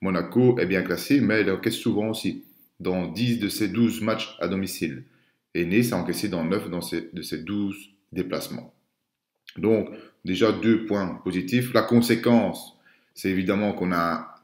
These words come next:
taux de B T T S très élevé, hein. Si on a une référence moyenne de cinquante pour cent, et si on voit qu'on a quatre-vingt-trois pour cent de B T T S pour Monaco,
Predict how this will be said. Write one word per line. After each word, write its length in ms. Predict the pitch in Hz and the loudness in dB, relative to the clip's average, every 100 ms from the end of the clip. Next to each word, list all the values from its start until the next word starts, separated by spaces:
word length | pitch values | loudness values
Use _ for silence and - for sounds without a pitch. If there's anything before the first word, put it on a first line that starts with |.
| - | -4
taux 120 | 107 | 0
de 120 | 95 | 0
B 60 | 87 | 0
T 200 | 90 82 | -2 -4
T 100 | 82 | -4
S 220 | 80 - | -4 -6
très 240 | - 110 | -2 0
élevé, 320 | 95 90 113 98 | 2 2 4 4
hein. 160 | 87 | 2
Si 140 | 87 92 | -2 -2
on 80 | |
a 60 | 92 | -2
une 80 | 87 | -2
référence 500 | 92 92 85 85 - | -4 -4 -4 -6 -2
moyenne 220 | 90 92 | 0 0
de 60 | 90 | -2
cinquante 380 | 90 87 85 | -4 -6 -8
pour 160 | - - | -10 -10
cent, 220 | - 107 | -6 -6
et 20 | |
si 220 | 87 - 95 | -6 -4 -4
on 120 | 85 | -2
voit 220 | - 90 | -4 -4
qu'on 140 | 78 | -6
a 80 | 82 | -6
quatre-vingt-trois 760 | 82 107 - 95 92 - 92 - | -4 -6 -6 -6 -8 -8 -12 -12
pour 160 | - | -16
cent 340 | - 107 92 - - - - _ - | -6 -4 -6 -10 -20 -20 -20 _ -2
de 140 | 113 | 4
B 100 | 127 | 4
T 140 | 113 117 | 4 2
T 80 | 104 | 0
S 100 | 95 | 0
pour 180 | 101 | -4
Monaco, 540 | 92 92 80 90 117 | -2 -2 -2 0 0